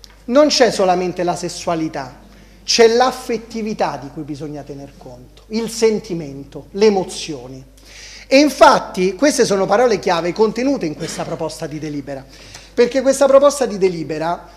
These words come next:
sia nell'oggetto ma anche nel dispositivo, e per chi è meno pratico di queste cose da un punto di vista politico è importante che delle parole chiave siano nell'oggetto e nel dispositivo, parla di emotività, di affettività e poi di sessualità.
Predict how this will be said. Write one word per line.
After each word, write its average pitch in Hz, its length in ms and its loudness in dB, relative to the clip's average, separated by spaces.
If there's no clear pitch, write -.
sia 247 560 2
nell'oggetto 185 880 2
ma 165 180 0
anche 220 300 0
nel 185 140 0
dispositivo, 165 1040 -6
e 175 140 -6
per 196 180 2
chi 240 140 -6
è 226 80 6
meno 196 240 0
pratico 196 600 0
di 160 120 -4
queste 175 340 -4
cose 202 260 -2
da 175 80 -6
un 165 60 -6
punto 160 200 -8
di 180 40 -2
vista 175 160 -6
politico 185 380 -6
è - 20 -4
importante 170 760 -4
che 202 160 0
delle 190 220 2
parole 202 340 6
chiave 190 400 4
siano 202 300 2
nell'oggetto 180 640 0
e - 20 -2
nel 170 140 -4
dispositivo, 160 760 -8
parla 247 400 8
di 208 160 2
emotività, 233 920 4
di 170 160 0
affettività 196 760 0
e 233 120 0
poi 220 220 -4
di 156 100 -10
sessualità. 131 680 -18